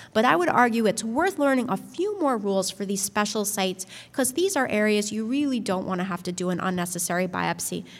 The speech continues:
You don't wanna have to biopsy this large lesion right smack in the middle of someone's face, or this large lesion on the bottom of a seven-year-old's foot. You know, biopsies there are not something you wanna do if you don't have to.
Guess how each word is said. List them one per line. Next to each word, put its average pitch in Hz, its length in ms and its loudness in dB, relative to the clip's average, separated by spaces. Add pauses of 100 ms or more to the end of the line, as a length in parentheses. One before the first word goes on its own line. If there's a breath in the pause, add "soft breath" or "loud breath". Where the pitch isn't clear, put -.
You - 80 -4
don't 320 100 2
wanna 285 120 2
have 214 160 0
to 208 100 0
biopsy 180 400 -4
this 180 160 -4
large 196 600 2
lesion 190 380 0
right 226 280 0
smack 208 420 4
in 208 60 0
the 196 60 0
middle 185 240 2
of 175 80 -2
someone's 170 340 -2
face, 269 420 0 (300 loud breath)
or 214 100 2
this 226 220 0
large 214 320 2
lesion 220 320 0
on 190 80 0
the 165 100 -2
bottom 202 360 2
of 185 100 0
a 208 40 -6
seven-year-old's 196 840 0
foot. 262 360 2 (440 loud breath)
You 226 80 0
know, 214 140 2 (340)
biopsies 262 540 2
there 214 320 4
are - 100 -2
not 226 320 2
something 226 220 0
you 208 80 2
wanna 185 220 0
do 180 160 -2
if 170 120 -4
you 185 60 -2
don't 175 300 -2
have 175 340 -4
to. - 160 -6